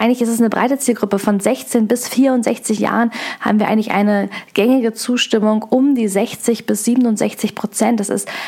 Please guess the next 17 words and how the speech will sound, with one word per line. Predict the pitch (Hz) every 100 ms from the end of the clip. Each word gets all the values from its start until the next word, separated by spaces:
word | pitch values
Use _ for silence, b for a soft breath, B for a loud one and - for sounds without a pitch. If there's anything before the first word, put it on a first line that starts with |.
| B B
eine | 202 202 -
große | 214 214 202 226 349 392 220
Zahl | - 180 214
an | 202
Nutzern, | 220 262 233 208
die | 202
wirklich | 220 233 220
da | 196
bereit | 214 220 196 220
sind, | 220
auch | 196
Apps | - - 220
auf | 214 -
Rezept | 202 - 214
zu | - 202
nutzen | 214 254 - 226 - B B B
und | - 196 208